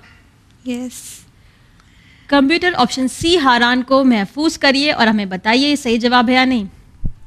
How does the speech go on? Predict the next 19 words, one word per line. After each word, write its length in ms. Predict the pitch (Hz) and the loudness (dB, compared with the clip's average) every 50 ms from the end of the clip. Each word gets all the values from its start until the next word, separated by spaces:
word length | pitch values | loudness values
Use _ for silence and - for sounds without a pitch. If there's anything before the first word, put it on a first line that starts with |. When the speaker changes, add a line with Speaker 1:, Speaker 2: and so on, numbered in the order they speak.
| - - - - - - - _ _ _ _ _ _ _ _ _ - - - - - - - - - - - - _ _ - | -4 -4 -4 -4 -8 -14 -20 _ _ _ _ _ _ _ _ _ -8 -8 -8 -10 -12 -2 -2 -2 -2 -2 -10 -20 _ _ -14
Speaker 2:
मंतशा, 380 | 220 220 208 233 226 - 220 202 - - - - - - - - - - - _ _ _ _ _ _ - - - _ - - - - - - - | -14 -10 -8 -6 -6 -6 0 0 0 0 0 -10 -4 -2 -2 -2 -2 -6 -14 _ _ _ _ _ _ -20 -20 -20 _ -2 -2 -2 -2 -10 -4 -2
आपने 180 | 233 233 233 | -2 -2 0
लाइफलाइन 500 | 220 208 202 208 214 - - 262 254 247 | -2 0 0 -2 -2 -4 -4 -2 -2 0
इस्तेमाल 460 | 247 226 - - 240 240 233 226 226 | -2 -4 -4 -4 -4 -2 -2 -2 -2
किया 380 | 233 233 - 233 226 220 220 220 | -4 -6 -6 -6 -4 -4 -4 -6
और 200 | 226 - - 214 208 - - - | -8 -8 -10 -12 -4 -2 -2 -2
फिर 140 | 285 285 | 0 -2
भी 140 | 269 247 285 | 0 2 2
आप 180 | 285 254 254 - | 2 2 -2 -4
श्योर 320 | - - - 240 226 226 | -10 -4 -2 0 2 2
नहीं 200 | 226 214 202 185 | 2 0 -2 -2
थी। 200 | 165 - 196 190 - - - - - - - _ _ _ _ _ _ - - - - - - - - - - - - - - - - _ - | -4 -6 -6 -6 -14 -6 -6 -6 -6 -6 -14 _ _ _ _ _ _ -20 -20 -20 -20 -8 -6 -6 -6 -6 -10 -8 -8 -8 -8 -10 -18 _ -20
आपने 240 | 226 - 240 233 226 | -18 -12 -10 -10 -10
डरते 460 | 202 190 233 247 262 262 - 302 302 | -6 -2 0 0 0 0 0 -2 -2
डरते 400 | 247 254 254 240 240 - 269 269 | 0 2 0 0 -2 -2 -4 -4
जवाब 400 | 233 - 233 208 202 208 214 208 196 | -2 -2 0 2 2 2 2 2 0
दिया 260 | 226 233 233 226 240 | 0 0 2 0 2
सी, 340 | 240 - - - - 277 294 | 0 -2 -4 -2 0 2 4
हारान, 420 | 262 240 220 202 202 190 180 185 | 4 4 4 2 0 0 -2 -4